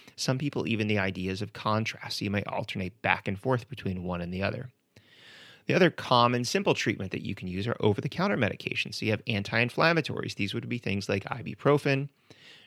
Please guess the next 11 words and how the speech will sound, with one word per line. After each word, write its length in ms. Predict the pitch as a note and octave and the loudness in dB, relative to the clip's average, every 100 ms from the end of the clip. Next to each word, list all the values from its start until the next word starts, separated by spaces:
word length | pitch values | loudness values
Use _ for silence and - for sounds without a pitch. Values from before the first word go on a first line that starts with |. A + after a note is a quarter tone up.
| _ | _
naproxen, 840 | G#2 - C3 A#2+ - A#2+ A#2 A#2+ - _ _ | -12 6 6 6 2 -4 -4 -6 -10 _ _
and 100 | G#2 | 0
even 180 | G#2 G2+ | 2 4
aspirin. 640 | G2+ G#2+ G#2+ - - - _ | 6 6 4 -6 -14 -16 _
So 140 | - - | -6 8
all 260 | B2+ E3+ | 8 8
of 80 | D#3 | 6
these 180 | C3 B2 | 0 0
do 220 | - A#2+ | -2 2
have 260 | B2+ B2 - | 4 4 4
risks. 500 | D3+ C#3 - - | 0 2 0 -2